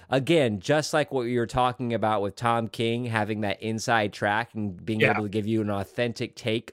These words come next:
Speaker 1: on a story that we've seen before,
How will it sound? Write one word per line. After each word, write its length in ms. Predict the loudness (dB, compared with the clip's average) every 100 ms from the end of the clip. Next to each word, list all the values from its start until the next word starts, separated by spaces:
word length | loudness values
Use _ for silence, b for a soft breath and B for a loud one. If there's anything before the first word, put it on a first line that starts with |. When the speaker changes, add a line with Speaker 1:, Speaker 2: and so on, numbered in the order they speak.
| -6
Speaker 1:
on 380 | -2 0 -2 -2
a 380 | -2 0 -2 b b
story 480 | b -2 2 4 4
that 140 | 2 -2
we've 160 | -4
seen 340 | -6 -4 -2 -2
before, 500 | -2 0 2 0